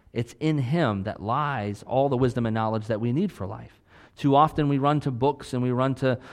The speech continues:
podcasts and we run to friends and we run to family and we ask them the questions and we wrestle over things with them. And here's God saying, "Man, I've got all the answers right here."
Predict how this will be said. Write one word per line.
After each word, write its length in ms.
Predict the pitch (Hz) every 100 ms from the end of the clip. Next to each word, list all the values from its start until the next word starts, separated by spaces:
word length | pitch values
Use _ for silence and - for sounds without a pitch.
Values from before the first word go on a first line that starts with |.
| -
podcasts 600 | - 139 147 143 131 131
and 80 | 127
we 40 | 123
run 160 | 135
to 60 | 127
friends 360 | - 131 139 127
and 80 |
we 40 | 127
run 220 | 135 139
to 80 | 131
family 520 | - 120 131 135 127
and 80 | 127
we 100 | 123
ask 220 | 135 -
them 220 | 139 151
the 60 | 143
questions 520 | 151 139 - 135 127
and 100 | 127
we 180 | 120 117 - -
wrestle 340 | 131 147 156 143
over 200 | 135 127
things 260 | 139 127
with 180 | 117 110
them. 460 | 156 190 131 123 127 - - - -
And 120 | 120
here's 240 | 127 139 135
God 300 | 151 156 143
saying, 220 | 120 113
"Man, 120 | 120
I've 160 | 131 123
got 160 | 104
all 180 | 107 117
the 120 | 131
answers 400 | 131 139 - 104
right 160 | 104 104
here." 240 | 117 110